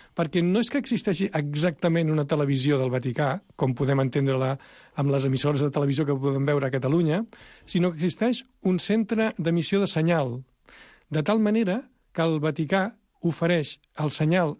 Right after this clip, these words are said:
dels principals esdeveniments que hi ha dins de l'Estat de la Ciutat del Vaticà o produïts per la Sant-, o esdevinguts a través de la Santa Seu, ofereix el senyal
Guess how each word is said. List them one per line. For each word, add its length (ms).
dels 240
principals 540
esdeveniments 640
que 160
hi 80
ha 140
dins 240
de 80
l'Estat 260
de 80
la 80
Ciutat 160
del 140
Vaticà 320
o 120
produïts 380
per 100
la 140
Sant-, 240
o 280
esdevinguts 540
a 80
través 220
de 80
la 100
Santa 240
Seu, 320
ofereix 500
el 80
senyal 440